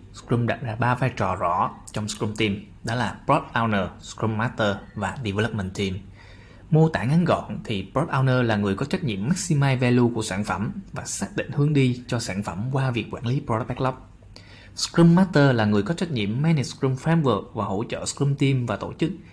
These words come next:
để có thể tối ưu hóa được giá trị Scrum mang lại. Development Team có trách nhiệm chính là deliver đến increment và cuối sprint.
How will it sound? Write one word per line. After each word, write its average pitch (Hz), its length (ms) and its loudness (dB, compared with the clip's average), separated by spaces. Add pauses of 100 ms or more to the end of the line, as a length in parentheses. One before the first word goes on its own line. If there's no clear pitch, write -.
(160)
để 104 100 -2
có - 80 -6
thể 123 80 0
tối 151 200 2
ưu 190 200 4
hóa 151 240 4
được - 140 -4
giá 127 160 -2
trị - 140 -6
Scrum 117 320 -4
mang 113 180 -2
lại. 90 260 -4 (680)
Development 135 460 0
Team 127 300 0 (200)
có 143 80 -4
trách 160 180 -6
nhiệm 101 200 -4
chính 160 240 -2
là 151 120 -4
deliver 110 520 -2
đến 131 200 2
increment 127 680 -2
và 101 60 -4
cuối 123 260 -4
sprint. 131 360 -4